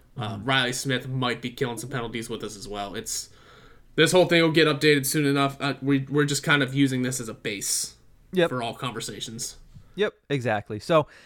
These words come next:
Speaker 2: I'm interested to see what Drew O'Connor's able to do this season. I, I really am. Uh, I, I think that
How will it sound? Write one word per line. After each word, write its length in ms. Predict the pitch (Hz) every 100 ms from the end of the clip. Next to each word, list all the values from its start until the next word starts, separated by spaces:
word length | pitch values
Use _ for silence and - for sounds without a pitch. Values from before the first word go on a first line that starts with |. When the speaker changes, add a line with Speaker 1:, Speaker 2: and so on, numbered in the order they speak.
| - - 190
Speaker 2:
I'm 160 | 254
interested 360 | 254 220 - 190
to 60 | 165
see 200 | - 170
what 120 | 156
Drew 200 | 147 147
O'Connor's 400 | 139 139 135 123
able 180 | 120 117
to 60 |
do 160 | 104 110
this 160 | 104
season. 320 | - - - 107 -
I, 140 | 127
I 120 | - 135
really 400 | 143 139 123 117
am. 200 | - - -
Uh, 40 | 117 101
I, 280 | 120 135
I 40 | 147
think 300 | - 196 -
that 300 | 175 156